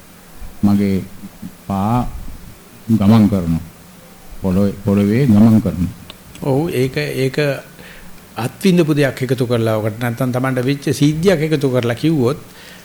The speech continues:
Speaker 2: පොළොවේ ගැටෙන කොටයි ඉඳගෙන ඉන්න කොටයි අතර වෙනස මට මෙහෙමයි වැටෙන්නේ කිව්වොත් ඉඳගෙන උඩ ගැටුමක් වෙන්නේ නැහැ නේ. ගැටුම කියන්නේ
Speaker 1: හ්ම්.
Speaker 2: හැප්පෙන එක මිසක් ඉඳගෙන ඉන්නකොට දැනෙන කේයි, ඇවිදිනකොට දැනෙන මේ පොළොව තියෙන තියෙන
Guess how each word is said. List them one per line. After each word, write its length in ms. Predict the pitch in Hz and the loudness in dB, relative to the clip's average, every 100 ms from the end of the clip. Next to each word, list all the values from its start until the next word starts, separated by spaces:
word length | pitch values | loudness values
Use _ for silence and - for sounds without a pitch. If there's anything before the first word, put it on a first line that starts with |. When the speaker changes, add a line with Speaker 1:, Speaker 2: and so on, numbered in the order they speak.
| - | -6
Speaker 2:
පොළොවේ 340 | 151 151 156 | 0 2 2
ගැටෙන 400 | 139 131 131 160 180 | 2 0 2 2 2
කොටයි 380 | 180 135 117 | 0 0 0
ඉඳගෙන 320 | 156 151 156 160 | 0 0 0 0
ඉන්න 160 | 151 | 0
කොටයි 260 | 151 147 147 | 0 -2 -2
අතර 220 | 143 151 | -2 0
වෙනස 260 | 139 147 143 | 0 0 -2
මට 260 | 156 147 147 | -4 -2 0
මෙහෙමයි 300 | 143 151 156 | 2 2 0
වැටෙන්නේ 380 | 151 147 147 147 | 0 0 0 0
කිව්වොත් 180 | 147 131 | 0 0
ඉඳගෙන 300 | 139 156 156 | 2 2 2
උඩ 120 | 139 | 2
ගැටුමක් 400 | 131 147 143 - | 2 2 0 0
වෙන්නේ 180 | 120 117 | 0 0
නැහැ 180 | 147 | 0
නේ. 140 | 156 135 | -2 -4
ගැටුම 260 | 110 101 101 | -6 -6 -6
කියන්නේ 200 | 98 87 | -6 -4
Speaker 1:
හ්ම්. 140 | 104 | 0
Speaker 2:
හැප්පෙන 340 | 92 95 - 123 | 0 -2 -2 0
එක 100 | 127 | 0
මිසක් 300 | 120 139 - - - - - | -2 -4 -6 -14 -16 -8 2
ඉඳගෙන 340 | 147 196 185 | 4 6 4
ඉන්නකොට 280 | 151 143 135 | 2 0 0
දැනෙන 300 | 131 127 123 | 0 0 -2
කේයි, 340 | 120 110 107 151 - - | -2 0 0 -2 -6 -6
ඇවිදිනකොට 580 | 127 143 165 170 170 165 | -2 2 4 4 2 0
දැනෙන 320 | 156 151 147 | 0 0 2
මේ 120 | 143 | 0
පොළොව 260 | 135 135 139 | 0 0 0
තියෙන 280 | 131 139 143 | 0 0 0
තියෙන 220 | 156 151 | 0 -2